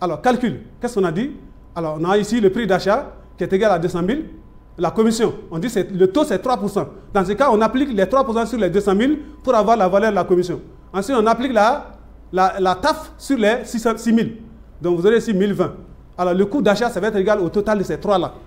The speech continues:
C'est-à-dire, euh, euh, euh, mille, euh, deux cent mille plus six mille plus mi-, euh, mille vingt,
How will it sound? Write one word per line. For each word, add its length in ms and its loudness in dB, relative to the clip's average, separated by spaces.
C'est-à-dire, 420 0
euh, 220 4
euh, 140 0
euh, 200 -2
mille, 280 -2
euh, 280 0
deux 140 0
cent 160 2
mille 280 0
plus 540 -4
six 240 -2
mille 300 0
plus 340 0
mi-, 260 -2
euh, 140 4
mille 200 2
vingt, 300 2